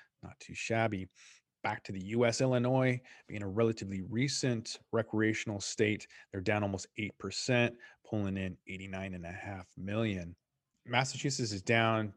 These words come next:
two point two percent, pulling in seventy-eight million, and Oregon at a hundred two million, down a little bit over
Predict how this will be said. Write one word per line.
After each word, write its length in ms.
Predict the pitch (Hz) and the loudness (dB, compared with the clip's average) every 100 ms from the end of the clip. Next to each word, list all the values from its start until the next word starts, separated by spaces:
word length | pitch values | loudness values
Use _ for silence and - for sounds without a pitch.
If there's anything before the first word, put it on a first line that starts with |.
| _ - | _ -4
two 420 | - 139 135 131 - - | 2 4 2 -2 -8 -6
point 240 | 113 95 | -6 -4
two 160 | - 120 | -6 -6
percent, 600 | - - - 156 151 - _ _ _ | -6 -8 0 4 4 2 _ _ _
pulling 260 | 113 107 98 | -4 -2 -2
in 100 | 95 | -4
seventy-eight 680 | - 110 95 95 95 95 - | -2 0 0 -2 -6 -8 -6
million, 540 | 110 127 127 123 117 - | 0 2 4 2 0 -4
and 160 | 101 92 123 | -6 -4 4
Oregon 400 | 151 147 139 127 | 4 6 6 4
at 120 | 117 | 4
a 40 | |
hundred 300 | 113 143 139 | 2 2 2
two 160 | - 143 | 0 2
million, 560 | 131 127 127 123 113 98 | 4 4 4 2 -2 -2
down 220 | 98 101 | -2 -2
a 60 | 92 | -4
little 200 | 92 90 | -6 -8
bit 180 | 87 - | -10 -10
over 320 | 92 87 78 | -10 -10 -14